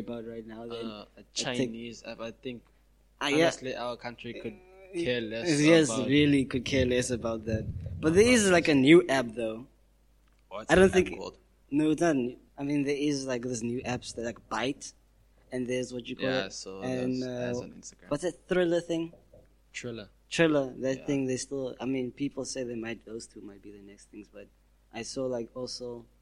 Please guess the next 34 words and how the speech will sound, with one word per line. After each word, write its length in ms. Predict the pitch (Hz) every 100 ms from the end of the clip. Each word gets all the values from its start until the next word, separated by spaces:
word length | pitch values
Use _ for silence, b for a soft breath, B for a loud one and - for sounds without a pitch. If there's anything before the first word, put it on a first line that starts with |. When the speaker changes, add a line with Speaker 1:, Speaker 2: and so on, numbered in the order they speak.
| _ _ _ _ _ 131
Speaker 1:
I 60 |
don't 140 | 147 151
know 100 | 151
if 40 | 131
you, 140 | 127 -
anyone 400 | 135 135 131 123 117 - _ -
got, 160 | 120
like, 180 | 123 120
an 120 | 117 123
update 340 | 127 120 120 117 -
on 40 | 117
the 60 | 110
Instagram, 440 | 120 120 123 123 113
but 80 | 113
there's 180 | 113 120
now 160 | 117 117 117
Insta, 340 | 123 - 120 117 120
Instagram 400 | - 120 120 117 117
Reels, 440 | 117 123 127 -
which 180 | 120 -
is 80 | 117 107 -
probably 220 | 113 117
gonna, 180 | 117 110 - 107
Speaker 2:
Mm. 200 | 107 101 _ -
Speaker 1:
people 260 | 147 151
say 160 | 139 131
it's 120 | 123
gonna 120 | 127 113
take 100 | 123
it 80 | 120 117
over, 300 | 117 120 120 _ _ _ _ _ _ 113
like, 120 | 113
be 120 |
the 100 | 131